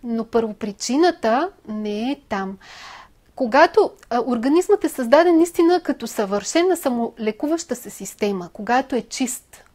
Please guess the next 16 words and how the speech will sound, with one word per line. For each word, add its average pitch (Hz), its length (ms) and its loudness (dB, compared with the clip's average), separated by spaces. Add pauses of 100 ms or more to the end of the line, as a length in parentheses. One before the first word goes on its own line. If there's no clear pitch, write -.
(120)
говоря 226 380 -4
за 214 140 -4
енергийно 208 640 -4
чистота. - 600 -12 (680)
Когато 320 380 2
ти 349 180 -2
нямаш 339 580 2
негатив, 220 760 -6 (360)
ти 359 80 -4
си 349 160 -4
енергийно 320 540 -2
чист. - 420 -10 (1040)
Но 254 60 -14
когато 247 380 -2
си - 200 -4
привлякъл 233 800 -2